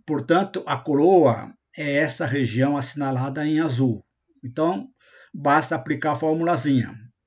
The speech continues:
Nós temos aqui, então, essa expressãozinha aqui, ó. A área da coroa é π vezes raio do círculo maior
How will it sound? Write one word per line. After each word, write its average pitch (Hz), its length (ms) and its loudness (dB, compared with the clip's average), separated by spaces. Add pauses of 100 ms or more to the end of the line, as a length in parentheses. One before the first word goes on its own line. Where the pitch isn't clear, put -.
(480)
Nós 156 240 0
temos 170 380 4
aqui, 143 280 0
então, 165 440 2 (1200)
essa 160 300 2
expressãozinha 165 800 0
aqui, 135 200 -4
ó. - 140 -8 (800)
A 151 80 4
área 139 380 6
da 123 140 -2
coroa 156 640 2
é - 220 -6 (220)
π 208 380 0 (580)
vezes - 760 0 (260)
raio 175 520 4
do 143 140 -2
círculo 131 540 -2
maior 131 580 -2